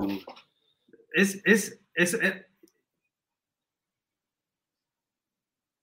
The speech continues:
Speaker 1: Ah, hombre, muchas gracias, muchas gracias.
Speaker 2: <laughs>
Speaker 1: Te mando,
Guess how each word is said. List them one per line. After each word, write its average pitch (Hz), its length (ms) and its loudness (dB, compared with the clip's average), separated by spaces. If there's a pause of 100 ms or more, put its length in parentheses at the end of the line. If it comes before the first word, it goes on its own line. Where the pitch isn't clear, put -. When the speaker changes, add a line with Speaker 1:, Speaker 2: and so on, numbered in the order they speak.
(600)
Speaker 1:
Ah, 92 200 6
hombre, 101 220 4
muchas 98 320 4
gracias, 92 320 4
muchas 90 320 2
gracias. 87 560 2
Speaker 2:
<laughs> - 0 -
Speaker 1:
Te 190 560 4
mando, 92 240 4